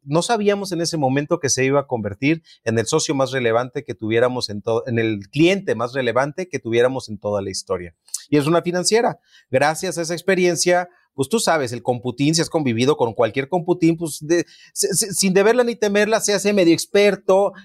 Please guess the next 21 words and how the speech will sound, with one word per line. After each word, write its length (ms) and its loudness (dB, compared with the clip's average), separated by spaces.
en 160 -2
todos 280 4
los 140 2
chismes, 400 2
directos, 500 2
operaciones, 600 2
porque 220 -2
está 180 2
metido 460 0
en 80 -6
todos 160 4
los 200 2
roles, 560 0
arreglando 560 2
y, 240 -6
y 40 -14
descomponiendo 800 0
cosas 420 0
por 200 -4
todos 260 2
lados, 460 0